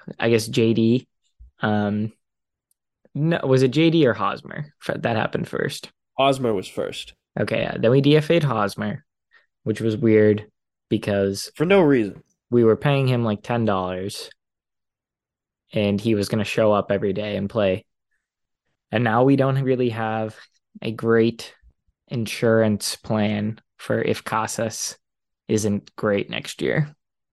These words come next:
Speaker 2: It, it's, it just doesn't make sense. Like, the fact that you pay him nothing, even if he hits, like, one eighty, if he's Joey Gallo for you,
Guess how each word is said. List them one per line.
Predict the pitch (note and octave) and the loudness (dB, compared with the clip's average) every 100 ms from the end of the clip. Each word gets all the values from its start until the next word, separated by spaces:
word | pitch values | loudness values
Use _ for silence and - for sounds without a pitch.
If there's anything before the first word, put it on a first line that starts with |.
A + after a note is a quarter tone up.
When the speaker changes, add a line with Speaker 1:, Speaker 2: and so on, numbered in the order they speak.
| _ _ _ _ _ _ _ _ _ _ _ _ _ _ _ _ | _ _ _ _ _ _ _ _ _ _ _ _ _ _ _ _
Speaker 2:
It, | C#3 | 0
it's, | G#2 A2+ D3+ - - | 2 0 -2 -4 -2
it | |
just | D#3+ G3 | 0 0
doesn't | G3 A#3+ C#4+ | -2 0 2
make | G#3 - | 0 0
sense. | - A3+ C#3+ | -2 -2 -2
Like, | B2 B2 - - - | -6 -6 -12 -20 -2
the | D3 | -2
fact | D3 D#3+ F#3+ | 2 0 0
that | B3+ | -2
you | G3+ | -2
pay | D#3+ - D3+ | -4 0 0
him | D3+ D3 A#2 | 0 -2 -4
nothing, | A2 - D#3 G#3+ A#3 _ _ _ _ _ _ _ _ _ _ | -8 -2 -2 -2 -8 _ _ _ _ _ _ _ _ _ _
even | D3+ G3 | -2 2
if | A3 G3+ | 2 2
he | D3+ B2 | -2 0
hits, | C#3+ C3 - | -4 -4 -6
like, | A2+ | -8
one | A2 B2 B2+ B2 | -8 0 2 2
eighty, | A2+ G#2 G2 - _ _ | 0 -4 -8 -12 _ _
if | - C#3+ | -2 4
he's | G3 C#3 | 4 2
Joey | A2+ C3+ C#3 B2+ | 0 4 4 4
Gallo | A#2 B2 A2+ A2 | 2 -2 -2 -4
for | G2+ - G2 | -6 -4 -4
you, | G2+ - | -6 -12